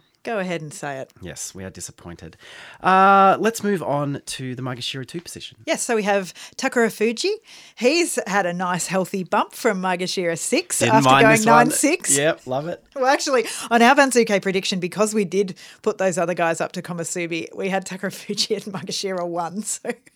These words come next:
Speaker 1: I think Maegashira two is much more, <laughs> um, much more of a correct move for him. And on the West, we have Wakataka Kage.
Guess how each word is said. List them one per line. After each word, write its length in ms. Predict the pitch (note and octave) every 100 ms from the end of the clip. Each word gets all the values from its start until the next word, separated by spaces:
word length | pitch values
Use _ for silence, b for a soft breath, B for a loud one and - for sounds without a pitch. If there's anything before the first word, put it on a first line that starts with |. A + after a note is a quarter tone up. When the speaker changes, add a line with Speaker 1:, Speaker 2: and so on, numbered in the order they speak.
| - A#4+ B B
Speaker 1:
I 100 | B3 C4
think 200 | C#4 A#3+
Maegashira 540 | B3 C4+ B3 A#3+ A3+
two 180 | A#3+ A3+
is 180 | G#3 G3+
much 260 | B3 A#3+
more, 580 | A#3 G3+ G3+ G3 G3 A#3 - -
<laughs> 280 | - - -
um, 360 | A#3+ - G3+ G3 B B C4+ A#3+ G3
much 240 | A#3 A3+ A3
more 160 | G#3+
of 80 | F#3+
a 100 | F3+
correct 640 | - F#3 F3 F3 - -
move 360 | F#3+ F3+ F3 F3
for 280 | - F3 F3
him. 260 | C#4 D#4+ E4
And 640 | B3 A#3 A3+ A#3+ A3 - -
on 140 | A#3+ A#3+
the 80 | F#3
West, 260 | F3+ -
we 100 | F3
have 160 | E3+ E3+
Wakataka 500 | G3+ G#3 G3+ F#3 F3
Kage. 440 | - F3+ G#3 D#4+